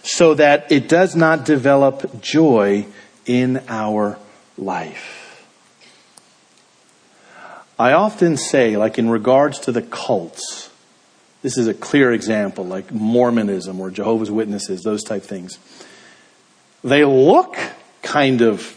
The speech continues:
Christian to the undiscerning eye, but it doesn't take five minutes to realize this is, like, from outer space. But this is what Satan does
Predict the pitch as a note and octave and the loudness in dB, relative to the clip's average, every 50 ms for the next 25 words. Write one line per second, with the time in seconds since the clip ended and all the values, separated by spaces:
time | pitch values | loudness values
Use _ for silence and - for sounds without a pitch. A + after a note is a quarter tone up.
0 | - _ _ - - - C3 A#2 - - - C#3 C#3 D#3+ G3 F#3 F#3 - - C#3 | -20 _ _ -14 -8 -6 -6 -6 -6 -4 -2 -2 0 0 0 -2 -2 -2 0 0
1 | A#2+ A2+ G2 A#2 A2+ G#2+ G#2+ G#2 G2+ G2+ - - _ _ _ _ _ _ _ _ | 0 2 2 0 0 0 -2 -2 -4 -6 -10 -14 _ _ _ _ _ _ _ _
2 | _ _ _ _ _ _ _ _ _ A#2+ A#2+ B2 A#2 A#2 A2 - - A#2+ A2+ G#2+ | _ _ _ _ _ _ _ _ _ 0 0 0 0 0 -2 -4 -4 -6 -4 -4
3 | G#2 G2+ G2 E2+ E2+ F#2 A#2 D3+ E3 D#3+ - _ _ _ _ _ _ _ _ _ | -4 -6 -6 -8 -8 -8 -8 -8 -8 -10 -16 _ _ _ _ _ _ _ _ _
4 | _ _ _ _ _ _ _ _ _ _ _ _ _ _ _ _ _ - - G#3 | _ _ _ _ _ _ _ _ _ _ _ _ _ _ _ _ _ -4 -2 0
5 | G3 A#3+ C4+ B3+ G3 C#3 - - F3+ D3+ - - - B2 A2+ G#2+ G2+ G2+ A#2+ F3+ | 2 2 2 2 2 0 2 2 2 2 0 0 0 0 0 2 0 2 2 4
6 | B3 B3+ C3 G2 - - - - - - _ _ _ _ _ _ - - - - | 4 2 2 0 -4 -10 -14 -14 -16 -20 _ _ _ _ _ _ -20 -20 -20 -20
7 | - _ _ - - B2 A#2 C#3 G3 A3+ D#3+ C3 B2 A2+ A2+ C3+ G#3+ A#3 - C#3 | -20 _ _ -6 -2 0 4 4 4 6 4 4 4 2 2 0 -2 -2 -2 -4
8 | A2+ G#2 A2+ G#2 - - G#2+ A#2 C#3+ B2+ G2+ F#2 - - - C#4 D4+ C#4+ - - | -2 -2 -2 -2 -2 -2 -2 0 0 0 0 -4 -6 -8 -6 -2 -2 -2 -2 -4
9 | - - - - - _ _ _ _ _ _ _ _ _ _ _ _ _ _ _ | -8 -14 -16 -18 -20 _ _ _ _ _ _ _ _ _ _ _ _ _ _ _
10 | _ _ _ _ _ _ _ _ _ _ _ _ _ _ _ _ _ _ _ _ | _ _ _ _ _ _ _ _ _ _ _ _ _ _ _ _ _ _ _ _
11 | _ _ _ _ _ _ _ _ _ _ - D#3 D3 - - F#3 F#3 - G3 G3 | _ _ _ _ _ _ _ _ _ _ -6 -4 -4 -2 -2 -2 0 0 0 -2
12 | F3 - E3 D#3 D#3 C#3 - - - - C3+ C#3+ C3+ C3 B2+ A#2+ A2 B2 A#2+ A#2+ | -2 0 0 0 0 0 -2 -6 -4 -2 -2 -2 -2 -2 -4 -2 -2 0 0 0
13 | A#2 A#2 - | 0 -2 -4